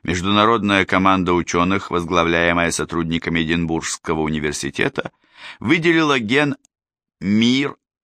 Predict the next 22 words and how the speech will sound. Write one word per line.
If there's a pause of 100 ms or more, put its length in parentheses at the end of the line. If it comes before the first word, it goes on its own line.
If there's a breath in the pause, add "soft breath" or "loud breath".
девятьсот
сорок
один, (600)
единственный,
встречающийся
только
у
Homo
sapiens (260 soft breath)
и
ни
у
кого
больше. (720 soft breath)
Кроме
того,
генетики
смогли
показать,
что
этот
ген